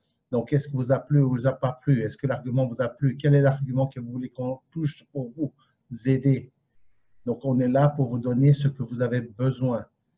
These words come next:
Mais non, les emails, et cetera, c'est vraiment contact direct avec la personne. Il m'a pas envoyé un email, euh, Eric.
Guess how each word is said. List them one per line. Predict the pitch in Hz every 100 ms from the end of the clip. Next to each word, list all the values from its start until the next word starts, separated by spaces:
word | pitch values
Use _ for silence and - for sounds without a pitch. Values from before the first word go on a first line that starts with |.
| _ _
Mais | 117 127
non, | 143 147 120 104
les | 117 117 127
emails, | 139 135 135 131
et | 127
cetera, | - 135 123 120
c'est | - - 123 120 -
vraiment | 131 131 127 127 - _ _ _ _
contact | 127 127 - 131 - -
direct | 117 120 117 123 120 _ 92 113
avec | 104 -
la | 110
personne. | - 98 - 98 92 - _ _ _ _ _ - - - - - 123
Il | 131
m'a | 139
pas | 139 143
envoyé | 143 143 143 143 135
un | 131
email, | 139 147 143 151 135 113
euh, | 98 101
Eric. | 110 107 107 - -